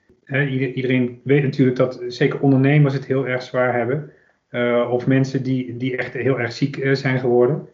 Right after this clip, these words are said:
Maar ja, bijna iedereen heeft er natuurlijk wel negatieve gevolgen van ondervonden. Maar bij iedereen zie je inderdaad wel het vermogen om zich, eh,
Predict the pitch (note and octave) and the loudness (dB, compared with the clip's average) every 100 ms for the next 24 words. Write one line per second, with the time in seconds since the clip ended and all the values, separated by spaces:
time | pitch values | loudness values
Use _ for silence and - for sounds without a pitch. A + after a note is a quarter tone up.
0 | _ - C#3 C3+ D3+ D3+ D3+ D3 D3 E3 | _ -2 2 4 4 4 4 4 4 4
1 | C#3+ C#3 C#3 C3 C#3 B2 C3 B2 B2+ B2 | 2 -2 -4 -6 -2 -2 0 -2 -2 -4
2 | C3 A#2+ B2 A#2 C#3+ D3 C3 A#2+ A#2 A2+ | -6 -6 -8 -6 -2 -2 -2 -6 -4 -4
3 | G#2 A2 G#2+ C#3 D3+ - _ _ _ _ | -4 -6 -4 -4 -8 -20 _ _ _ _
4 | - C3+ D3 D3 G3 G#3 G3 F#3+ F#3 F3 | -2 0 0 2 6 6 6 4 2 -4
5 | E3+ E3+ E3 E3+ D#3+ D#3 D3+ - C#3 D#3 | -8 -4 -2 -2 -4 -6 -8 -8 -2 0
6 | E3 D#3+ C#3+ C#3 C#3 C#3 - C3+ | 0 0 -4 -8 -8 -8 -6 -6